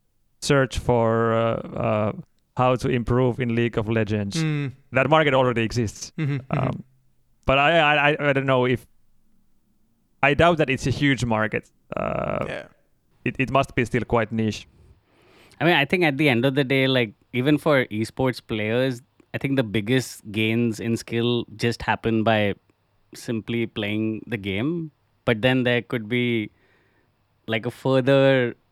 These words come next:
Speaker 3: incremental optimization in, happening on those skills with all the A I and data interfaces and brain interfaces that,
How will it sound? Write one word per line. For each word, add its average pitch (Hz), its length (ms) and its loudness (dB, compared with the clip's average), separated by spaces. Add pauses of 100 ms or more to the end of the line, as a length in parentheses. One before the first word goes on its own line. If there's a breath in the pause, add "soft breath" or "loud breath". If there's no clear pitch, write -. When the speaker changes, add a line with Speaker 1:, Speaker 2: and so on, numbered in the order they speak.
Speaker 3:
incremental 120 760 -4
optimization 117 800 -2
in, 113 260 -2
happening 113 480 -2
on 107 180 -2
those 113 140 2
skills 110 420 -2
with 104 280 -4
all 107 280 -4
the 101 400 -4 (1120 soft breath)
A 113 180 4
I 113 400 4
and 104 320 -6
data 113 500 0
interfaces 110 920 -2
and 104 240 -6
brain 107 580 -2 (220)
interfaces 110 920 -2
that, 104 220 -4